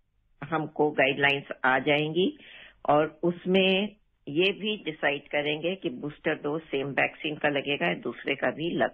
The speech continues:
सकता है। कई countries ये बोल रही हैं कि जो booster dose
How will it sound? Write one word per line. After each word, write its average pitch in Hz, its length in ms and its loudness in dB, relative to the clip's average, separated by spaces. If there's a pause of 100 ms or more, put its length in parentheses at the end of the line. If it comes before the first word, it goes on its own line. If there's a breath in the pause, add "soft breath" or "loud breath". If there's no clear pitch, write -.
(140)
सकता - 380 -6
है। - 180 -8 (600 loud breath)
कई 208 160 4
countries 180 540 -2
ये 170 60 4
बोल 139 340 -4
रही 160 200 -2
हैं 185 180 0
कि 175 140 -2
जो 156 140 -2
booster 175 500 -2
dose 135 280 -6